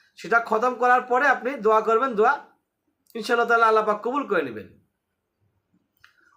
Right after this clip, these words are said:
অসুস্থ ব্যক্তি, কোনো অসুস্থ ব্যক্তি যদি কারোর জন্য দোয়া করে, সেজন্য অসুস্থ ব্যক্তিকে দেখতে যাবেন। বেশি থেকে বেশি পরিমাণ কোনো রোগী, কোনো আপনার পরিচিত কোনো লোক যদি অসুস্থ হয়ে থাকে,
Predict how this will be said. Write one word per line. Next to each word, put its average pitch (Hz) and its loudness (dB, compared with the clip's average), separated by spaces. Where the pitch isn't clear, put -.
অসুস্থ 220 -4
ব্যক্তি, 190 -4
কোনো 202 -4
অসুস্থ 208 -4
ব্যক্তি 240 0
যদি 240 -10
কারোর 220 2
জন্য 220 2
দোয়া 170 -2
করে, 107 -12
সেজন্য 226 -2
অসুস্থ 233 0
ব্যক্তিকে 233 -2
দেখতে 233 -2
যাবেন। 135 -4
বেশি 175 -8
থেকে 254 -4
বেশি 233 -2
পরিমাণ 208 0
কোনো 214 -2
রোগী, 220 0
কোনো 202 -2
আপনার 233 -2
পরিচিত 240 -2
কোনো 254 0
লোক 226 2
যদি 247 -4
অসুস্থ 226 0
হয়ে 233 2
থাকে, 226 -4